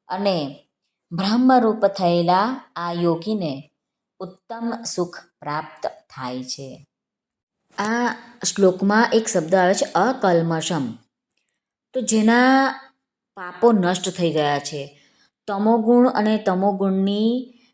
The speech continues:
અ, થી થતા પ્રમાદ અને મોહ પણ નષ્ટ થઈ ગયા છે, એવા યોગીને અહીં શ્રી ભગવાને અકલ્મષમ એમ કહ્યું છે. બીજો શબ્દ છે શાંત રજસમ,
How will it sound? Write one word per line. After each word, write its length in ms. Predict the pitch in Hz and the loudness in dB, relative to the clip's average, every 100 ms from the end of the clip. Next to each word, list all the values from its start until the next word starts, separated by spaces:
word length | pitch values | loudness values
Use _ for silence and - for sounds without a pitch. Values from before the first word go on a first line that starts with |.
| _ _ _ _ _ _ | _ _ _ _ _ _
અ, 280 | 185 190 190 | -4 -2 -2
થી 400 | 185 220 208 - | -2 2 2 2
થતા 460 | 185 180 208 175 - | 0 2 2 2 0
પ્રમાદ 560 | 180 180 190 202 202 | 2 2 4 4 4
અને 160 | 190 196 | 2 2
મોહ 340 | 185 175 170 | 2 2 2
પણ 120 | 190 202 | 2 2
નષ્ટ 340 | 170 175 196 | 2 0 -4
થઈ 220 | 185 180 | -4 -4
ગયા 300 | 160 156 147 | -2 -2 -2
છે, 360 | 143 147 127 _ _ _ - _ - | -4 -8 -10 _ _ _ -20 _ -16
એવા 440 | 190 190 208 214 | -12 -6 -2 -2
યોગીને 500 | 226 185 170 175 180 | 0 0 -2 -2 -4
અહીં 340 | - 165 180 190 | -4 -4 -2 -2
શ્રી 260 | 170 175 | 0 2
ભગવાને 580 | 175 147 151 156 196 220 - - - | 2 0 -2 -4 -4 -6 -12 -18 -8
અકલ્મષમ 1000 | 180 254 285 196 175 175 165 170 202 208 - | -6 -4 0 2 4 2 -2 -2 -4 -4 -6
એમ 360 | 151 185 220 - _ | -8 -8 -12 -18 _
કહ્યું 340 | 156 143 139 | -14 -12 -10
છે. 320 | 139 - - _ _ _ _ _ _ _ _ _ _ _ _ _ _ _ _ - | -12 -14 -18 _ _ _ _ _ _ _ _ _ _ _ _ _ _ _ _ -10
બીજો 240 | 202 262 | 0 2
શબ્દ 300 | 269 220 214 | 2 0 0
છે 260 | 233 311 - | -2 -2 -4
શાંત 560 | - 196 175 190 208 277 | -4 0 0 0 2 2
રજસમ, 720 | 285 190 170 175 170 185 | 4 2 2 0 0 -2